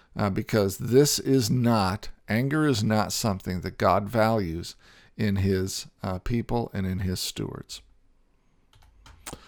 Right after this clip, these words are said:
Instead, we should be quick to listen, slow to speak, and slow to become angry, for man's anger does not produce the righteous life that God desires.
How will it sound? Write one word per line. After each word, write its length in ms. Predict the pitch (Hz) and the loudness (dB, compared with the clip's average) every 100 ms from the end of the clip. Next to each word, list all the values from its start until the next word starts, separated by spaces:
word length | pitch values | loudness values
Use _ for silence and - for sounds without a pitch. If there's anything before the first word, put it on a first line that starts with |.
| - - - - - _ - | -20 -20 -20 -20 -20 _ -6
Instead, 800 | 110 - - 190 175 135 117 120 | -4 0 4 10 12 12 10 6
we 120 | 123 | 4
should 240 | - 131 | 4 2
be 120 | 107 107 | 2 -4
quick 340 | - 165 165 | 2 2 2
to 120 | 196 | 2
listen, 560 | 147 120 - 113 123 - | 4 4 2 -2 -4 -6
slow 440 | - - 123 135 | -4 2 6 8
to 100 | 151 | 6
speak, 600 | 156 - 113 104 - - - | 2 -2 -2 -4 -6 -16 -4
and 200 | 110 107 | -2 -2
slow 500 | - - 139 170 190 | -4 -2 4 6 4
to 200 | 190 120 | 2 0
become 420 | 110 - 107 92 | -2 -4 -4 -2
angry, 400 | 85 90 95 104 | -4 -6 -8 -8
for 280 | - - 107 | -10 -6 -4
man's 440 | 101 117 117 110 | 0 2 0 2
anger 400 | 127 131 110 101 | 0 0 0 -2
does 260 | 95 95 101 | -2 -4 0
not 300 | 107 110 - | 0 0 2
produce 400 | 143 113 104 - | 2 2 0 -2
the 140 | 120 | -2
righteous 540 | 107 95 95 - 110 98 | 0 0 0 -4 -4 -2
life 260 | 90 90 | -2 -2
that 160 | - - | -8 -4
God 280 | 85 87 101 | -2 -2 -4
desires. 760 | 117 123 123 127 82 - - | -4 -2 0 0 -2 -6 -16